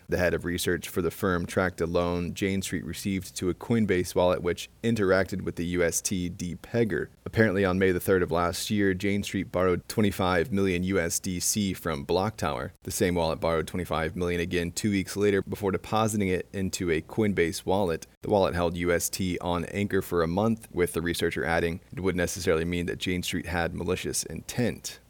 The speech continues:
Well, Voyager Digital sent one hundred twenty-one million to exchanges and closed out positions in Ether and Shiba Inu. The transactions tracked by Arkham showed that Voyager received some one hundred fifty million of Circle's U S D C stablecoin from Coinbase in the past four days,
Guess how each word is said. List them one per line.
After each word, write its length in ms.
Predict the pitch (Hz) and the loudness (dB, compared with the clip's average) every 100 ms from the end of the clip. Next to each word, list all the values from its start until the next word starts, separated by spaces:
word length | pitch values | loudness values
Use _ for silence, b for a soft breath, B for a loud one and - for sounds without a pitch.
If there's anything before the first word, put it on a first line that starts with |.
| _ _ | _ _
Well, 80 | 107 | 2
Voyager 280 | 120 120 107 | 6 6 6
Digital 380 | 110 104 101 95 | 4 4 2 2
sent 220 | 104 87 | 2 0
one 100 | 95 | 0
hundred 320 | 92 90 90 | 2 0 0
twenty-one 420 | - 98 90 87 | 0 0 2 2
million 300 | 90 92 92 | 2 2 2
to 140 | 90 98 | 0 -2
exchanges 540 | 90 - 101 92 92 | -2 0 0 2 2
and 180 | 90 87 | 2 0
closed 420 | - 110 104 92 | 0 2 4 2
out 200 | 95 - | 0 -2
positions 480 | 95 95 - 92 90 - | -4 -4 -2 -2 -4 -4
in 320 | 98 90 82 | -2 0 -2
Ether 560 | - 113 101 104 101 98 | -4 -4 0 4 4 4
and 280 | - 98 95 | 0 -2 0
Shiba 360 | - 113 98 87 | -2 -2 0 -2
Inu. 380 | 113 127 98 87 - | 0 2 2 -2 -4
The 80 | |
transactions 680 | 85 87 80 82 87 80 76 | -2 0 2 2 0 -4 -6
tracked 340 | - 92 85 | 0 0 0
by 200 | - 80 | -2 -2
Arkham 420 | - 95 98 98 92 | 0 0 0 0 -2
showed 240 | 98 90 | 0 0
that 180 | 82 - | 0 -2
Voyager 360 | 87 87 85 | 0 0 0
received 440 | 82 78 - 90 85 | -2 -4 -2 -2 -2
some 280 | - 92 87 | 0 0 0
one 140 | 87 | -2
hundred 280 | 82 87 85 | 0 -2 -2
fifty 240 | 92 90 | -6 -4
million 320 | 87 90 92 | 0 2 2
of 100 | 85 | -2
Circle's 460 | - 92 87 87 90 | 0 0 0 -4 -2
U 140 | 92 | 2
S 180 | 87 - | 2 2
D 160 | - 87 | -4 -6
C 240 | - 92 | -4 -4
stablecoin 720 | 85 - 98 92 - 90 87 | -2 0 2 0 0 -2 -2
from 320 | - 92 82 - | 0 0 0 -6
Coinbase 580 | - 120 110 101 92 - - | -2 0 4 2 2 -2 -4
in 140 | 98 | -2
the 60 | 92 | -2
past 380 | - 95 90 - | -2 -2 -2 -6
four 220 | 95 87 | -4 -4
days, 580 | 87 101 104 101 92 | 0 2 4 2 0